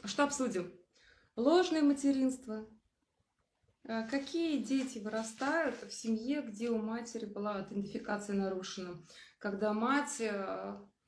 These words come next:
ребенка считала продолжением себя? Что вообще с этим делать? А, привет всем, кто подключается. Да, Влада? М, вот, книжка вот эта, м, наконец-то мы ее поизучаем. Кто написал?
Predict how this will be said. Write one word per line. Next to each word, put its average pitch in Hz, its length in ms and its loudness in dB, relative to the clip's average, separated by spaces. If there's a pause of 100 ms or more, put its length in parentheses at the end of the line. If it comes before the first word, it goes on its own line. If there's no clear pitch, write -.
(220)
ребенка 233 480 0
считала 214 340 0
продолжением 196 760 0
себя? 180 540 -6 (720)
Что - 200 -6
вообще 262 220 -4
с - 100 -6
этим 233 300 0
делать? 190 560 -2 (1400)
А, 233 220 0 (180)
привет 277 240 6
всем, 339 160 0
кто - 100 -4
подключается. 226 800 0
Да, 226 200 4
Влада? 196 440 0 (300)
М, 214 320 0
вот, 190 560 -2
книжка 233 440 2
вот 180 160 -2
эта, 180 460 -2 (300)
м, 185 300 -6
наконец-то 190 580 -4
мы 175 160 -4
ее 170 200 -4
поизучаем. 196 800 -2 (800)
Кто - 180 -2
написал? 214 760 0